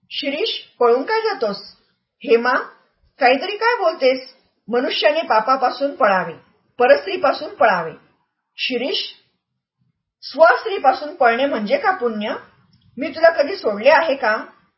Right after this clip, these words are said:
आणि करुणेला? करुणेची करुणा तुला अद्याप का येत नाही? तुझ्यासाठी ती भिकारीण बनली, तरी तुला दया येत नाही. शिरीष, बघ, या सुंदर स्त्रीकडे बघ.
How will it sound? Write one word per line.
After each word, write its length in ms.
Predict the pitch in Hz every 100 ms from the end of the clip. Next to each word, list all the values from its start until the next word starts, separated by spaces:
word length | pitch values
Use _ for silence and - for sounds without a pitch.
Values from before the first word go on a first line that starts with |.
| _
आणि 180 | 220 262
करुणेला? 580 | 311 247 247 269 277 381 - _ _ _ _ _ -
करुणेची 420 | 302 320 - 415
करुणा 300 | 294 285 311
तुला 200 | 370 311
अद्याप 420 | 214 185 240 254
का 140 | 453 440
येत 140 | 403
नाही? 260 | 359 220 180 _ _ _ _ _ -
तुझ्यासाठी 420 | 240 302 370 370 349
ती 80 |
भिकारीण 460 | 220 269 220 254 311
बनली, 320 | 247 208 165 170 _ -
तरी 160 | 214 277
तुला 220 | 330 415
दया 260 | 415 427
येत 140 | 440 381
नाही. 280 | 330 247 226 _ _ _
शिरीष, 480 | - 262 262 370 403 - _
बघ, 260 | 214 277 277 - _ _ -
या 140 | 233
सुंदर 440 | 247 294 311 392 415
स्त्रीकडे 360 | 359 311 277
बघ. 180 | 233 214